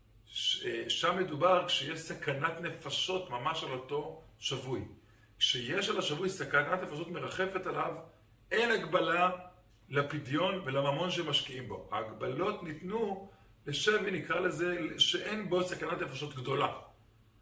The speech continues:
אבל לשבי סכנת נפשות גדולה, אין לו שום הגבלה.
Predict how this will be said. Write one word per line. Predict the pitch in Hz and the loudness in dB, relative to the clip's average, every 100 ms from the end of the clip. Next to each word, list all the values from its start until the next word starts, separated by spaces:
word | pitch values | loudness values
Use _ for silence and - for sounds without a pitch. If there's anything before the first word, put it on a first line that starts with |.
| - | -8
אבל | 117 | 0
לשבי | 123 175 202 | 2 4 4
סכנת | - 185 180 | 4 4 2
נפשות | 160 165 143 | 0 -4 0
גדולה, | 147 185 226 - - | 2 4 4 2 -6
אין | 208 226 | -2 0
לו | 196 180 | 2 2
שום | - 185 185 180 - - _ _ | 4 6 6 2 -10 -20 _ _
הגבלה. | 135 135 139 131 117 | -8 -4 -2 -2 -2